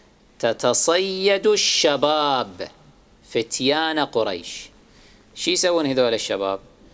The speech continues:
ينزلون عليها فيصبحون يغسلون أثوابهم، تعلمهم غسل الجنابة، كما في رواياتهم وفي صحاحهم،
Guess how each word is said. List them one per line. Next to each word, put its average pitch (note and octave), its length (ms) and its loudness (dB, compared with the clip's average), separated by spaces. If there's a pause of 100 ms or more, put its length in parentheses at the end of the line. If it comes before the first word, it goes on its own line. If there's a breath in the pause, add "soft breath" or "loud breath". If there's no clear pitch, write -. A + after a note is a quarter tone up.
(200 loud breath)
ينزلون G2 640 -4
عليها A2 1040 0 (760)
فيصبحون G2+ 720 -4
يغسلون G#2 520 -8
أثوابهم، F2 680 -8 (2250 loud breath)
تعلمهم G#2 520 -4
غسل G#2 220 -4
الجنابة، F2+ 520 -8 (1200)
كما G#2 280 -8
في F2+ 360 -10 (1000 soft breath)
رواياتهم F#2 960 -4
وفي F2 360 -8
صحاحهم، B2+ 840 0